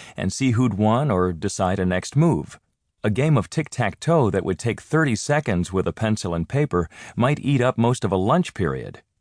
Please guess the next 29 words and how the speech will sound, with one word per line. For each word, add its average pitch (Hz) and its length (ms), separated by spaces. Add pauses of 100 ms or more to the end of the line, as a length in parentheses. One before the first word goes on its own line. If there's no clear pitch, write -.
But 135 120
who 165 140
cared? 127 520 (300)
There 127 120
was 123 160
just - 320
something 131 480
neat 123 220
about 87 300
the 87 80
machine. 80 640 (680)
We 202 140
were 160 100
too 165 220
young 127 300
to 101 100
drive 90 520
or 78 160
do 107 220
any 104 200
of 80 100
the 82 100
other 98 220
things 85 340
adults 98 400
could 90 160
have 76 220
fun 82 240
at, 76 240